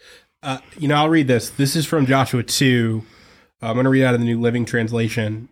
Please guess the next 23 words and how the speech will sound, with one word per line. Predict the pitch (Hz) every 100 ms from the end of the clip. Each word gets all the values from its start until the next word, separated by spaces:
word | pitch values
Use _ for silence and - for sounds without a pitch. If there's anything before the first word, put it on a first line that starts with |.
| -
um, | 110 110 110
starting | - 139 139
in | 139 113
verse, | 120 117 107 - - - - - _ _ _ _ _ _ _
let's | -
see, | - 113
where | 113 110
is | 110
it? | 107 - -
Starting | - 135 131
in |
verse | 113 104
eight. | 113 113
And | 117
this | 147 180
is | 170 143 - _ _ _
Rahab | 120 139 165 170
explaining | 151 156 180 127 110 - _ -
why | 117 117 143 180
she's | 165 180 185 170 -
making | 151 165 170
this | 160
decision. | 143 175 135 -